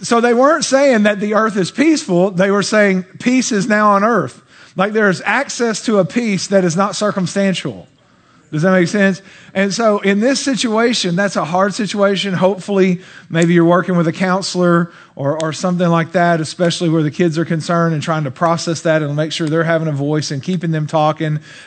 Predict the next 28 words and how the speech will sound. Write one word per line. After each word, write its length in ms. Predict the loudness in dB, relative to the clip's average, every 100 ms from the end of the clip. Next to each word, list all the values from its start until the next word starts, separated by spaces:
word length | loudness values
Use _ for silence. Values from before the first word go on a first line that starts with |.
| -2
Hopefully, 440 | -2 0 2 2
mom 280 | 2 0 2
and 80 | 2
dad 180 | 2
are 100 | 2
being 220 | 2 0 0
respectful 600 | -4 -2 -2 -2 -4 -2
to 160 | 0
each 240 | 2 2 2
other 260 | 2 0
in 140 | -2 -2
front 200 | 0 0
of 60 |
the 80 | 0
kids, 460 | 0 2 2 0 -4
because, 360 | -4 -2 -2
like, 280 | 0 -2 -2 -8 -16 -6
the 100 | -2
kids 260 | 2 2 2
don't 120 | 0
need 140 | 0
to 60 | 0
pick 240 | 0 0
who 120 | 0
the 100 | 0
bad 240 | 2 0 0
guy 200 | 0 2
is, 480 | 2 2 0 -4